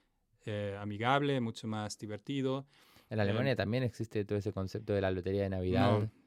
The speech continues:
Speaker 1: es-, esa lotería de Navidad no existe.
Speaker 2: Como un fenómeno
Speaker 1: No.
Speaker 2: cultural, ¿no?
Speaker 1: Y aquí también eso fue un, un gran, una gran ventaja porque generaba muchas historias, ¿no? Muchísimas historias. Entonces, bueno, pero, em,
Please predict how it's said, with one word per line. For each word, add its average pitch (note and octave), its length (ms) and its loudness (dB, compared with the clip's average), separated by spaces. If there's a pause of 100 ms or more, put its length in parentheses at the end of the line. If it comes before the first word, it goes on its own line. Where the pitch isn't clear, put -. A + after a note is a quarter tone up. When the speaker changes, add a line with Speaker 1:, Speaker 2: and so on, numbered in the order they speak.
(120)
Speaker 1:
es-, B2 220 -4
esa C3 320 -2
lotería B2 420 0
de A#2+ 80 0
Navidad A2+ 360 -2
no G#2+ 120 -6
existe. - 380 -14
Speaker 2:
Como G2 140 0
un G2 80 -2
fenómeno G2 420 0
Speaker 1:
No. F#2 60 0
Speaker 2:
cultural, F#2+ 440 0
¿no? A2+ 200 -4 (340)
Speaker 1:
Y C3 100 0
aquí C3 240 -2
también B2 400 0
eso A#2+ 200 -8
fue B2 360 -2
un, A#2+ 420 -6
un A#2 140 -6
gran, A#2+ 340 -4
una A#2 220 -6
gran A2+ 180 -6
ventaja A#2 400 -4
porque A2 320 -6 (480)
generaba B2 800 -2
muchas C3+ 420 -4
historias, A#2 720 -2 (420)
¿no? A2 160 -10 (640)
Muchísimas A#2+ 420 -2
historias. G#2 560 -6 (480)
Entonces, D3 520 2 (120)
bueno, C#3 360 2
pero, A#2+ 420 4
em, A2 520 0